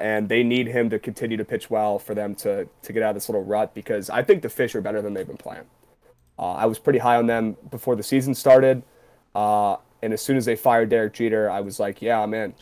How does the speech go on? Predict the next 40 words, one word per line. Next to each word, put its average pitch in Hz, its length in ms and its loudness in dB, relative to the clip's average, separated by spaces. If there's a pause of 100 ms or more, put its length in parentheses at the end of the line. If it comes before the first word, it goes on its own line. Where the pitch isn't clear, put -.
(120)
I'm 107 120 -8
in 110 80 -4
on 107 80 -4
this 104 160 -8
team. 104 180 -6
They 98 80 -6
made 104 160 -2
a - 20 -6
good 104 140 -6
decision." 95 400 -10
So 92 280 -6 (400)
that 117 120 2
dude 117 240 2
does 104 160 -6
not 120 180 2
know 110 80 -2
how 113 80 -2
to 104 80 0
run. 101 420 -2 (560)
Uh, 98 220 -2
he 139 120 0
couldn't 139 240 2
run 117 120 2
a 110 40 0
McDonald's. 104 640 -6 (560)
Uh, 98 280 2 (140)
great 131 220 2
shortstop, 107 520 -2
but 90 280 -6
couldn't 120 180 -2
run 110 100 2
a 110 40 0
McDonald's. 104 680 -4 (180)
Uh, 104 400 2
I, 110 340 0 (100)
I 110 160 2
like 117 240 4
the 113 80 -6
Fish 123 320 -2
today. 147 520 6